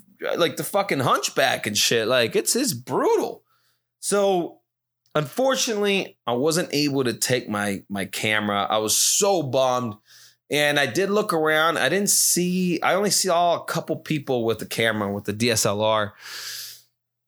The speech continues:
And, and they were, I know, and they didn't even have a bag with them. They just had it around their neck.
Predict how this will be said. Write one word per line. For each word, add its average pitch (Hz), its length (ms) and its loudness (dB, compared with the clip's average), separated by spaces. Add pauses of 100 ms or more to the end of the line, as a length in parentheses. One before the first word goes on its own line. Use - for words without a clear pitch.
(420)
And, 120 720 0 (120)
and 147 160 0
they 156 80 4
were, 156 120 2
I 143 40 2
know, 147 140 2
and 131 160 2
they 156 80 4
didn't 160 80 0
even 127 140 0
have 120 100 2
a 98 60 -4
bag 117 360 0
with 110 160 0
them. 104 220 0
They 110 120 0
just 104 200 -2
had 113 160 2
it - 20 0
around 107 220 0
their 98 120 0
neck. 104 460 -2